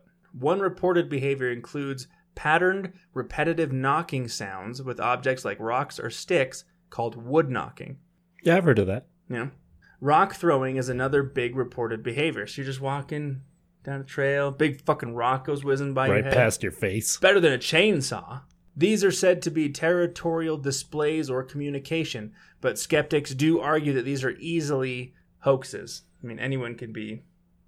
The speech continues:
Speaker 1: wood
Speaker 2: Throwing
Speaker 1: knocking
Speaker 2: rocks
Speaker 1: or
Speaker 2: at
Speaker 1: throwing
Speaker 2: people.
Speaker 1: rocks, right? Mostly children, let's be honest. There have been witnesses of structures constructed of broken and twisted foliage in specific areas.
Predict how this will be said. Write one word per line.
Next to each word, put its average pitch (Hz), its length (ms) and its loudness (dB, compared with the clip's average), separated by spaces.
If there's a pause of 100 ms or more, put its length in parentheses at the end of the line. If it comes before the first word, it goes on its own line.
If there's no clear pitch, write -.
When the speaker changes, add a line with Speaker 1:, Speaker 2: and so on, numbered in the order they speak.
(140)
Speaker 1:
wood 123 120 -4
Speaker 2:
Throwing 113 180 10
Speaker 1:
knocking 104 140 4
Speaker 2:
rocks 113 220 6
Speaker 1:
or 113 40 0
Speaker 2:
at 113 60 -2
Speaker 1:
throwing 127 240 4
Speaker 2:
people. 113 140 2
Speaker 1:
rocks, 113 340 4
right? 120 160 0
Mostly 156 400 0
children, 117 580 -2
let's 123 140 -14
be 110 160 -6
honest. 110 400 -6 (680)
There 170 100 6
have 170 100 6
been 202 200 10
witnesses 208 500 4
of 147 120 -2
structures 165 580 0
constructed 143 560 -4
of 117 120 -4
broken 143 400 0
and 117 120 -6
twisted 135 500 -6
foliage 165 580 -2
in 113 100 -6
specific 127 720 -6
areas. 143 540 -2